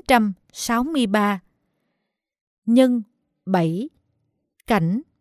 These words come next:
ba. Bất ly hai mươi lăm. Phần vấn đề trong tam đề thiện thế nào nên sắp rộng như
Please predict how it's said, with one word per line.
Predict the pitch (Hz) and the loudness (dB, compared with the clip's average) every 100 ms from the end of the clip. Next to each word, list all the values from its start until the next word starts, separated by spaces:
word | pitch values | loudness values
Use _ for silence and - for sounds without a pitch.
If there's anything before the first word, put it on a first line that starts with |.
| _ _ | _ _
ba. | - 220 220 202 - _ _ _ _ _ _ | -2 0 0 -4 -12 _ _ _ _ _ _
Bất | 208 294 - | 2 2 2
ly | 240 240 226 208 _ | -2 0 0 -6 _
hai | _ - 233 220 | _ -4 0 2
mươi | 208 220 | 2 2
lăm. | 214 214 196 _ _ _ _ _ _ _ _ _ _ _ _ _ | 2 0 -4 _ _ _ _ _ _ _ _ _ _ _ _ _
Phần | - 240 196 185 | 0 2 2 0
vấn | 175 226 349 | 0 -2 -2
đề | 254 202 175 - - | -2 0 -2 -4 0
trong | 247 233 220 | 2 0 -4
tam | - 233 214 | -2 -2 0
đề | 190 175 | 0 0
thiện | - 190 156 175 | -2 -4 -2 -6
thế | - 311 | -6 -6
nào | 330 214 170 147 - _ _ - | -2 -2 -2 -4 -12 _ _ -2
nên | 214 233 214 196 | 2 4 2 -4
sắp | - 294 320 | -6 -6 -4
rộng | 190 202 147 160 208 | -2 0 0 -2 0
như | 226 208 | 2 0